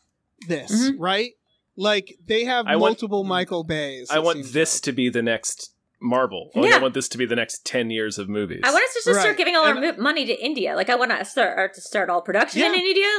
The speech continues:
Speaker 2: Like, let's just go to India. Like, let's just move Hollywood
Speaker 1: Yep.
Speaker 2: to India, and I think we'd be better for it. Hmm?
Speaker 1: Yep.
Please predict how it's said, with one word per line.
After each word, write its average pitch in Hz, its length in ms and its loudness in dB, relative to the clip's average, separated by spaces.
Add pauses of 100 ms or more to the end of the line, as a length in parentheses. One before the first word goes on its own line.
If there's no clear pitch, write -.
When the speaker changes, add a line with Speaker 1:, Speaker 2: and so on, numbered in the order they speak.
Speaker 2:
Like, 226 280 0
let's 214 380 -2
just 269 340 -8
go 220 140 4
to 254 100 4
India. 233 540 -4
Like, 185 220 -2
let's 220 160 0
just 240 200 -8
move 233 320 -2
Hollywood 233 380 0
Speaker 1:
Yep. 247 80 0
Speaker 2:
to 214 60 -8
India, 202 260 -2
and 196 100 -2
I 170 60 -2
think 190 180 -6
we'd - 160 -6
be 175 300 0
better 190 180 0
for 165 260 -4
it. - 260 -8
Hmm? 302 100 -10 (840)
Speaker 1:
Yep. 202 240 -8